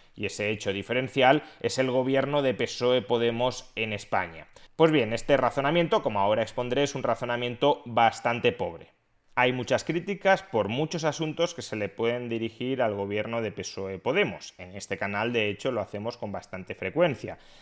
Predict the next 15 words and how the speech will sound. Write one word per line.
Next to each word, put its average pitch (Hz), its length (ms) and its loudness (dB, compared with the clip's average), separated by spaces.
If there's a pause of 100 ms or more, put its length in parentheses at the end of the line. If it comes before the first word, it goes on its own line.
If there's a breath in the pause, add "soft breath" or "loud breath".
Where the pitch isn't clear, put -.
(120)
Sin 131 180 -4
embargo, 175 560 8
el 175 100 4
gobierno 131 460 2
no 147 260 2
siempre 151 680 2
tiene 123 400 0
por 110 200 -2
qué 120 100 -2
tener 123 300 0
la 117 240 4
culpa 139 540 6
de 107 260 0
absolutamente 101 800 -4
todo. 131 320 2